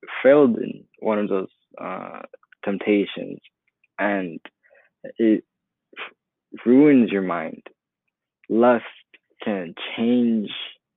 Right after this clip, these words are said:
your entire life. Um, it changed <laughs> my entire mind. I was a completely different person. I had a different view of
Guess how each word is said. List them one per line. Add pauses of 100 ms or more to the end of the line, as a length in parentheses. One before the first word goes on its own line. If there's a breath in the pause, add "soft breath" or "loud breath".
(120)
your
entire
life. (1080)
Um,
it
changed
<laughs>
my (100)
entire
mind. (280)
I (800)
was
a
completely
different
person.
I (340)
had (160)
a (100)
different (100)
view
of